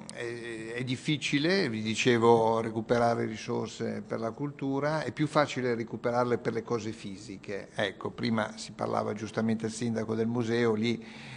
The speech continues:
non è, è stato difficile perché comunque parliamo di oltre un milione e mezzo di euro, eh, di, di, di soldi recuperati, però, eh, è più facile perché uno li vede, no?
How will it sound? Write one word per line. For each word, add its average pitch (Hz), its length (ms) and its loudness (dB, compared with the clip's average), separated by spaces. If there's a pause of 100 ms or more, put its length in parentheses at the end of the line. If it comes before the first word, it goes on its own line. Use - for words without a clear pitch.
(200)
non 120 220 2
è, 120 60 6
è - 540 -10
stato 113 320 2
difficile 113 600 0
perché 101 180 -4
comunque 101 440 -8
parliamo 107 540 -4
di 107 280 -6 (460)
oltre 113 320 0
un 107 60 0
milione 107 340 -2
e - 20 -4
mezzo 110 760 -4 (100)
di 110 220 -4
euro, 110 1040 0
eh, 110 80 -6
di, 113 540 -6
di, 110 600 -10
di 110 120 -14
soldi 110 400 -2
recuperati, 117 840 2
però, 113 540 4
eh, 107 500 -6
è 110 100 -6
più 131 140 4
facile 127 540 8
perché 117 200 -2
uno 139 180 6
li 123 120 8
vede, 107 460 6
no? 120 320 2